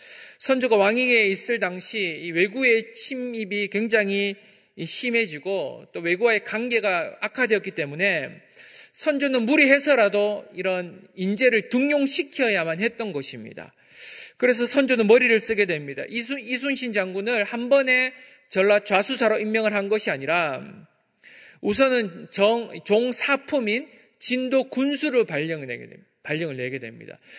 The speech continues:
진소-, 진도 군수로 발령을 내고 그가 그곳에 부임도 하기 전에 다시 전라 좌수사로 임명을 하게 되는 것이죠.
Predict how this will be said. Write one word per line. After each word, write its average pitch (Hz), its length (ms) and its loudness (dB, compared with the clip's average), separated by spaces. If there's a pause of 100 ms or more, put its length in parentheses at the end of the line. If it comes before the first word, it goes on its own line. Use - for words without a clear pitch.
(120)
진소-, 262 720 2
진도 240 380 0
군수로 247 500 0
발령을 220 480 2
내고 156 540 2 (300)
그가 254 320 4
그곳에 254 420 2
부임도 285 760 0
하기 247 320 2
전에 226 480 4 (280)
다시 190 340 0
전라 202 480 2 (420)
좌수사로 190 640 -2
임명을 196 640 -4
하게 196 260 -2
되는 139 300 -6
것이죠. 127 440 -12